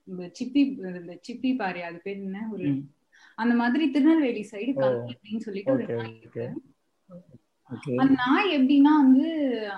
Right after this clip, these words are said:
Speaker 1: அந்த ஊர்ல
Speaker 3: ஓ, ஓ,
Speaker 1: புதுமண
Speaker 3: ஓகே.
Speaker 1: தம்ப-, ஆ, புதுமண தம்பதியருக்கு வந்து நிலம் சீரா கொடுக்கும்போது இந்த நாயும் கூட கொடுப்பாங்களாம்.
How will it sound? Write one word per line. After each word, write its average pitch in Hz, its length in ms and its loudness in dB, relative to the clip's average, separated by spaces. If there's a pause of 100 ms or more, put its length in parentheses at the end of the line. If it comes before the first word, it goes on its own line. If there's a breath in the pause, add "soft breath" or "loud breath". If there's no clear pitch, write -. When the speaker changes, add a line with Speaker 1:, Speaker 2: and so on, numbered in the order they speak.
Speaker 1:
அந்த 240 240 0
ஊர்ல 294 760 -2
Speaker 3:
ஓ, 117 100 -2
ஓ, 113 260 2
Speaker 1:
புதுமண - 340 2
Speaker 3:
ஓகே. 113 100 -2
Speaker 1:
தம்ப-, 233 460 -4
ஆ, 226 340 -6
புதுமண 320 480 2
தம்பதியருக்கு 226 720 -6
வந்து 226 640 -4 (420)
நிலம் 269 440 2 (120)
சீரா 262 300 6
கொடுக்கும்போது 220 460 -2
இந்த 285 120 6
நாயும் 269 460 6
கூட 247 200 0
கொடுப்பாங்களாம். 190 680 -6